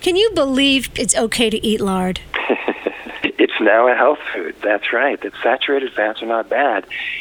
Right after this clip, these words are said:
Speaker 2: It's oxidized saturated fats or oxidized any kind of fat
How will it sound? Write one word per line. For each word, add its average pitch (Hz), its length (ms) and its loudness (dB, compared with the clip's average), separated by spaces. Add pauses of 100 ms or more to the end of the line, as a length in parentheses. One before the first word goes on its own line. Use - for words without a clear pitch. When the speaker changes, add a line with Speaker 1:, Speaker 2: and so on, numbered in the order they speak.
(180)
Speaker 2:
It's - 160 0 (180)
oxidized 101 960 -2 (100)
saturated 85 520 -2
fats - 360 -6
or - 120 -2
oxidized 117 520 2
any 127 200 -2
kind 78 200 -2
of - 100 -6
fat - 280 -4